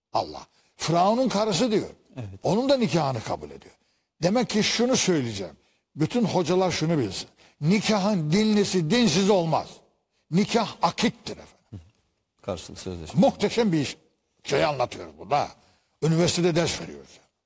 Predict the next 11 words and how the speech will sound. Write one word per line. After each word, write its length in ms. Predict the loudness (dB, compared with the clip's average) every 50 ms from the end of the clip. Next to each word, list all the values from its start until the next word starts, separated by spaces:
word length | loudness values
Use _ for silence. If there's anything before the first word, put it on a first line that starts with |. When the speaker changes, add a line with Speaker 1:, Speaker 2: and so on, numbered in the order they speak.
| _ _ _
Speaker 1:
Ha, 100 | -20 -20 -16
tamam 280 | -6 0 0 0 2 0
mı 60 | -2
şimdi? 200 | -6 -6 -12 -18 _ -20 -20 -20 _ _ _ _ _ _ _ _ _ _ _ _ _ _ _ _ -2
Nikahın 880 | 0 2 2 2 2 2 0 0 0 -4 -8 -10 -14 -14 -14 -8 0 2
dinlisi, 680 | 2 2 4 4 4 2 2 2 -2 -4 -8 -10 -12 -6 _
imamlısı, 680 | -2 0 2 2 2 2 2 0 0 -2 -2 -4 -8 -8 -4
imamsız 540 | -2 0 2 4 2 2 2 2 2 4 4
olmaz. 400 | 4 4 4 2 0 -2 -2 -2 -8 -18 -20 _ _ _ _ _ _ _ _ _ _ _ _ _ _ _ _ _ _ _ _ _ _ _ _ _ _ _ _ _ _ -2
Nikah 580 | 2 2 2 2 2 2 0 0 0 0 0
akittir. 560 | 0 0 0 0 -2 -2 -2 -4 _ -16 -16